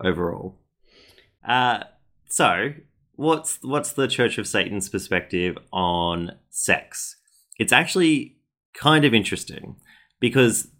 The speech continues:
you know, there's the traditional kind of libertarian perspective, um, which is kind of quite free for all, um, and definitely that's there, that kind of civil libertarian idea towards sexuality. So,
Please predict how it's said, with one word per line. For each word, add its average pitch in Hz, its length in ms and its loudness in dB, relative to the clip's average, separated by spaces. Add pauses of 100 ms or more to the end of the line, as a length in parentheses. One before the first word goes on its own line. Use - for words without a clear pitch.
(220)
you 120 140 -2
know, 95 280 2
there's 117 200 0
the 123 80 2
traditional 131 560 0
kind 104 160 -4
of 98 120 -2
libertarian 95 540 4
perspective, 92 640 -4 (420)
um, 87 840 -2
which - 220 -8
is - 80 -8
kind 95 180 -4
of 87 80 -6
quite - 240 -6 (120)
free 135 280 4
for 120 240 4
all, 98 520 4
um, 90 640 -2 (100)
and 92 300 0 (200)
definitely 92 520 2
that's - 300 -2
there, 82 360 -8
that - 220 -8
kind 90 200 0
of 90 220 -6
civil 92 320 2
libertarian 87 640 2
idea 85 400 -4
towards 82 480 -4
sexuality. 85 720 -4
So, 92 300 4